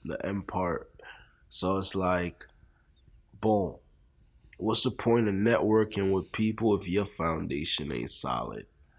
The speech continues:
Because it's like when I meet these big names, you know, like I did, you know, Wizkid stuff for his show.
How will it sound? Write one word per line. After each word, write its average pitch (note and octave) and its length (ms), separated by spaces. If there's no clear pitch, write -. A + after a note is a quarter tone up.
Because G2 640
it's B2 220
like A2+ 380
when A2 160
I A#2+ 100
meet A#2 380
these A#2 340
big A2 280
names, G2+ 880
you G2 160
know, F2+ 200
like E2 260
I F2+ 80
did, F2+ 360
you F2+ 160
know, E2 220
Wizkid E2 560
stuff - 380
for D2 140
his C#2+ 140
show. - 480